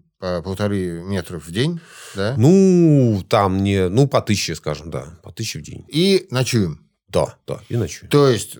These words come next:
Speaker 1: для того, чтобы, ну, достичь, э, четырех тысяч метров,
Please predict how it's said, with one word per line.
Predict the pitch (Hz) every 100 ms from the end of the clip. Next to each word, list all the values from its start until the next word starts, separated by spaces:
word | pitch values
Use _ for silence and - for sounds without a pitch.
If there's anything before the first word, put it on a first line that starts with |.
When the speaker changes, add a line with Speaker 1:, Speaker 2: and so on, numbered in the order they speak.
| -
Speaker 1:
для | 107
того, | 127 135
чтобы, | 101 107 104 98 -
ну, | 113 104
достичь, | 92 110 - 110 - -
э, | 98 92 90 82
четырех | - 110 92
тысяч | 113 -
метров, | 180 180